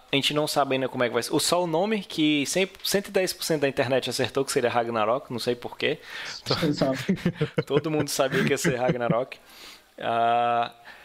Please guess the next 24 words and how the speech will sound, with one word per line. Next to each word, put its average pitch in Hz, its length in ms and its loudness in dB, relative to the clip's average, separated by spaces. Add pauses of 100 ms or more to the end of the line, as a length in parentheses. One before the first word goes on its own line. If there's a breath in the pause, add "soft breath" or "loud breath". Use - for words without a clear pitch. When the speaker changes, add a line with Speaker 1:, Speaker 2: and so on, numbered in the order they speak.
(380 loud breath)
Speaker 1:
eu 175 300 2
acho 180 320 0
interessante 165 920 -2
sair 214 260 0
pra 202 140 -2
dois 190 220 0
mil 196 160 0
e - 20 0
vinte 190 320 -2
e 202 60 2
um, 196 280 0 (640 loud breath)
mas 143 240 0
eu 160 80 2
não 143 140 2
sei 175 220 0
se - 120 -6
sai 156 220 2
pra 156 120 -2
dois 135 220 -2
mil 131 140 -2
e - 20 -2
vinte 123 260 -2
e 165 40 -2
um 214 200 2